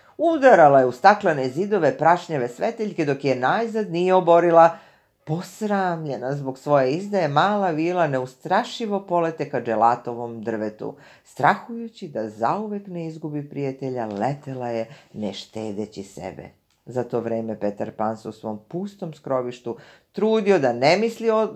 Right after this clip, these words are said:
odlasku svojih prijatelja, iako se, mada to naravno nije hteo sebi da prizna, jel, osjećao napušteno. Zato ga je veoma obradovalo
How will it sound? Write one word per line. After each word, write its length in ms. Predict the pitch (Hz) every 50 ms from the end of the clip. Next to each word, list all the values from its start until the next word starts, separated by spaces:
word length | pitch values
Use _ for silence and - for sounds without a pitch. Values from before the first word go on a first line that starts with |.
| - -
odlasku 540 | - 185 190 180 185 190 185 185 - - 127
svojih 680 | - - - - 117 110 101 107 123 143 160 160 151 - -
prijatelja, 540 | - 131 131 127 127 - 131 127 123 123
iako 380 | 135 165 190 208 208 208 208 190
se, 340 | 190 - - 156 147 143 147 - - - _ _ _ -
mada 400 | - 98 98 90 98 104 101 98
to 380 | - - 120 120 113 107 98
naravno 440 | 101 107 92 90 95 101 95 95 95
nije 200 | 95 104 107 107
hteo 260 | 104 - 120 110 107
sebi 280 | 104 - 113 110 107 110
da 120 | 104 113
prizna, 380 | - - 131 139 143 107 92 92
jel, 280 | 95 98 107 123 147 160 - - _ _ _ _ _
osjećao 720 | 117 123 139 - - 156 143 - 143 139 123 117 113 - _ _ _ _ _ _ _ _
napušteno. 640 | 107 104 - - - - - - - - - - - - - _ _ _ _ _ _ _ _ _ _ _ _ _ _ _ _ _ _ _ -
Zato 220 | - 170 - 180 143
ga 100 | 143 135
je 160 | 120 113 107 110
veoma 420 | 175 220 285 311 311 285 269 254
obradovalo 800 | 240 247 240 233 233 233 226 233 226 220 214 185 170 160 156 -